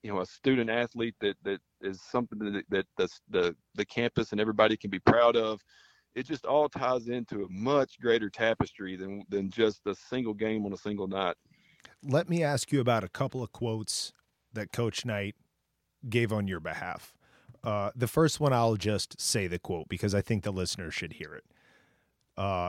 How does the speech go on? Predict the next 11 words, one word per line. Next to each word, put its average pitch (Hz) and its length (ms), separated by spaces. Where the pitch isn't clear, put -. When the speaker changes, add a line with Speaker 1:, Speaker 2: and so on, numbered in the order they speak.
Speaker 2:
this 117 240
is 117 140
when 123 100
you 127 120
were 131 100
running 107 300
for 113 300
office, - 540
and - 120
Coach - 300
Knight 98 280